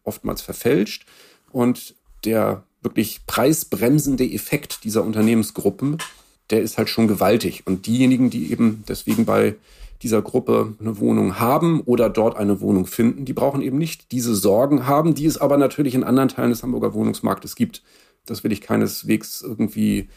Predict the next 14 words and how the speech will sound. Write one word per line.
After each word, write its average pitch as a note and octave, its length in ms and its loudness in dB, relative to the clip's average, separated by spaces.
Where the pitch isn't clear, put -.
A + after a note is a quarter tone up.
kleinreden. A#2+ 880 2
Aber A#2+ 140 2
es A#2 140 -2
gibt - 180 -12
eben A2+ 280 -6
halt G#2 220 -2
sechsundvierzig - 840 -4
Prozent - 500 -6
der G2 160 -4
Hamburger G#2 300 -2
Mietwohnungen, A2 480 -2
bei B2+ 100 0
denen A2+ 300 2
da A#2+ 400 0